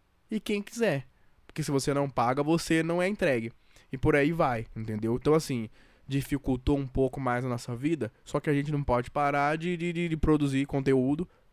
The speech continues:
e ir pra luta. Infelizmente, tem que ser assim. Porque, aliás, eu falo infelizmente, só que s-,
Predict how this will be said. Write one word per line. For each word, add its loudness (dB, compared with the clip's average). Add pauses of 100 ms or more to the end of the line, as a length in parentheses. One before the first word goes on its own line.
(120)
e 4
ir -6
pra 2
luta. 4 (380)
Infelizmente, 2
tem 2
que -6
ser 2
assim. -4 (720)
Porque, 6
aliás, 4 (600)
eu 2
falo 6
infelizmente, 0
só 4
que -14
s-, -12